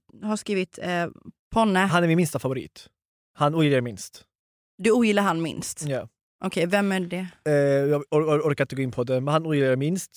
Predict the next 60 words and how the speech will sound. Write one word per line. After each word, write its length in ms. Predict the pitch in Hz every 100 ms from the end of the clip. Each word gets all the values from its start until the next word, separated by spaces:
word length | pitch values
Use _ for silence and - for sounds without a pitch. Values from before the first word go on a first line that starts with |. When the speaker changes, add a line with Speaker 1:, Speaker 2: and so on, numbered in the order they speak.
| - _ -
Speaker 2:
eh, 360 | 147 143 139 131
för 280 | - 151 139
att 220 | 135 -
jag 100 | 143
kan 140 | 143
se 100 | -
igenom 220 | 139 131 120
hans 180 | 120
fasad. 480 | - 117 120 139 175 - _ _ _ _
Han 160 | 147 135
är 40 |
fake. 220 | - 104 - - _ _ _ _ _ 156
Det, 160 | 165
jag 160 | 190 214
har 140 | 220
ingen 180 | 294 349
favorit 440 | - 202 196 277
på 100 | -
så 240 | 226 285 262
sätt, 260 | - 226
utan 440 | 180 160 165 156 156 - _
jag 140 | 175 190
är 40 |
alltid 260 | 214 220 208
öppen. 220 | - 165
Typ, 140 | - -
Emil 320 | 226 233 202
gillar 180 | 220 202
jag 60 | 190
jättemycket 400 | - 175 165 175
just 180 | -
nu. 280 | 175 170 175 - _ - -
Nardos 480 | 156 185 180 160 175
gillar 200 | 180 165
jag. 320 | 160 156 156 _ _
Simon 360 | - 190 202 185
hatar 360 | - 165 175 170
jag 80 |
från 120 | 156 147
början, 280 | 156 156
nu 60 | 139
gillar 160 | 143 143
jag 40 |
honom 180 | 139 139
ännu 120 | 139
mer. 340 | 135 131 131 - _ _ _ _ 147
Eh, 380 | 139 135 131 131
men 100 | 147
han 160 | 160
går 80 | 156
upp 160 | 156 139
och 80 | 135
ner 160 | 127
också, 180 | 123 -
han 80 | 123
är, 60 |
han 140 | 117 127
är 40 |
väldigt 160 | 127 117
speciell. 500 | - 117 123 117